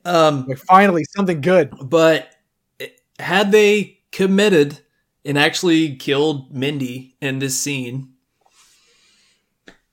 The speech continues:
Speaker 1: I mean, it would have had some weight to it. Because I like this whole scene. There is good tension there.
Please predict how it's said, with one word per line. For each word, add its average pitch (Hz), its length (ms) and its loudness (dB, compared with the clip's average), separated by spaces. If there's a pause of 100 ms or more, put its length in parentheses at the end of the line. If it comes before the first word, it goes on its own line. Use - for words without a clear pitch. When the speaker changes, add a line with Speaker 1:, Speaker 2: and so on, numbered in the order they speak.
(160)
Speaker 1:
I 135 120 -8
mean, 147 520 -4 (140)
it 156 100 0
would 175 180 2
have 170 80 4
had 175 160 2
some 156 200 0
weight 226 300 2
to 123 180 -4
it. - 160 -14 (140)
Because 180 320 2 (240)
I 185 100 2
like 233 260 2
this 247 160 0
whole 208 200 2
scene. 160 640 -2
There 175 180 0
is 160 160 -2
good 151 280 -2
tension 139 480 -6
there. 139 380 -2